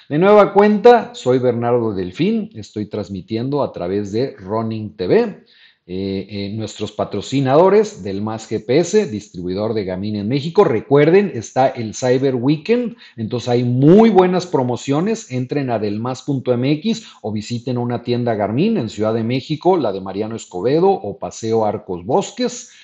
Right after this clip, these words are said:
Eh, eh, Monterrey en, en el Fashion Drive, Guadalajara en, en Pablo Neruda, Cancún en Bonampak,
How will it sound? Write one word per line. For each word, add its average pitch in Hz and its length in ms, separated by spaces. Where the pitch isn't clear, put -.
Eh, 101 540
eh, 101 320
Monterrey 110 920
en, 101 300
en 98 80
el 95 140
Fashion 104 400
Drive, 175 320
Guadalajara 113 800
en, 98 260
en 95 160
Pablo 117 300
Neruda, 175 500
Cancún 110 420
en 104 140
Bonampak, 95 640